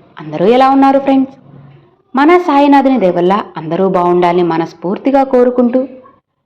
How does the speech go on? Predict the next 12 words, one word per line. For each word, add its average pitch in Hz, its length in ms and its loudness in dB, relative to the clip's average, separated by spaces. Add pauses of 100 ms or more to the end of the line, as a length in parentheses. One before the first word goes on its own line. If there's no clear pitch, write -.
(180)
ఈరోజు 180 300 -4
ఈ 156 120 -4
వీడియోనైతే 180 340 -2
స్టార్ట్ 160 400 -12
చేస్తున్నాను. 180 540 -4 (1200)
ఇక 269 180 -6
ఈరోజు 269 420 2
వీడియోలో 226 260 0
బాబాగారు 190 380 -2
ఎలాంటి 196 420 0
సందేశాన్ని 208 480 -2
తీసుకొచ్చారంటే, 180 960 -4